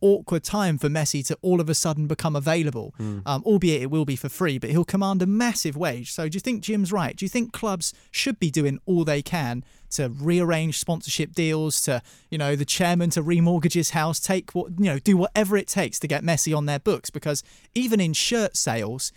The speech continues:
Speaker 1: he's gonna be a massive asset for any football club in the Premier League, even the top clubs in the world. They'll probably make a lot of their money back just purely on merchandise sales for Messi, even if he comes in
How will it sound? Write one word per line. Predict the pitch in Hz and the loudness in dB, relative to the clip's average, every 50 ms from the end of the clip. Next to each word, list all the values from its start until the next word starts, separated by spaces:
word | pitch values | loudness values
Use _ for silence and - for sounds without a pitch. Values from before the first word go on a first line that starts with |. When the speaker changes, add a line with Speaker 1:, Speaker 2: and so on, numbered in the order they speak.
| _ _ _ | _ _ _
Speaker 1:
he's | - 175 180 156 | 0 0 0 2
gonna | - 185 175 | 0 -2 -2
be | 160 170 | 0 0
a | 165 156 | 0 0
massive | 165 185 202 220 226 214 196 - - 175 151 - - | 0 0 0 0 -2 -2 -2 -2 -4 -4 -4 -4 -4
asset | 175 156 - - - 127 - | -4 -4 -2 -2 -4 -4 -4
for | - 151 - - | -6 -8 -6 -2
any | - 196 196 208 170 | 0 2 2 2 2
football | - 180 - - 143 131 | 0 -4 -4 -4 -6 -6
club | - - 135 120 117 - - - _ _ - | -4 -4 -2 -2 -4 -6 -12 -20 _ _ -2
in | 185 175 170 | 0 0 0
the | 160 151 | 0 -2
Premier | - 170 156 143 135 131 | -2 -2 -2 -2 -2 -2
League, | 127 135 - - - | -4 -4 -6 -6 -8
even | - 233 214 214 | -6 -4 -2 -2
the | 202 190 | -2 -2
top | - - - 220 - | -2 -4 -6 -8 -8
clubs | - - 180 165 143 | -6 -6 -6 -4 -2
in | 170 156 | -2 -2
the | 143 139 | -2 -2
world. | 139 156 165 139 117 110 120 - - _ _ _ | 0 0 0 2 0 0 -2 -6 -8 _ _ _
They'll | - 175 | -6 -4
probably | - 269 277 262 247 202 | -2 -2 0 0 2 2
make | 180 156 143 - _ _ _ | 2 0 -2 -4 _ _ _
a | - 156 | -4 0
lot | 156 165 - | 0 0 0
of | 160 | 0
their | 147 147 139 | 0 0 2
money | 143 143 165 180 160 | 2 0 0 0 0
back | 139 123 120 - | 0 -2 -2 -4
just | - 185 160 - - | -6 -6 -6 -6 -8
purely | - - 226 233 247 220 156 120 120 - _ _ _ _ _ | -6 -2 -2 0 0 0 0 -2 -2 -6 _ _ _ _ _
on | - 151 151 151 | -2 0 0 2
merchandise | 160 190 254 - - 170 147 139 107 113 117 | 2 0 0 -2 -4 -4 -4 -4 -6 -6 -6
sales | - - 131 117 117 - | -4 -4 -4 -4 -4 -6
for | - 131 | -6 -6
Messi, | 127 113 117 - - 135 131 | -6 -4 -6 -6 -6 -6 -6
even | - - 233 240 226 190 | -4 -4 -2 -2 0 -2
if | 156 - | -2 -2
he | 147 | -6
comes | 143 - 151 143 147 135 156 | -4 -4 -2 -2 -2 -2 -2
in | 151 147 147 | -2 -2 -4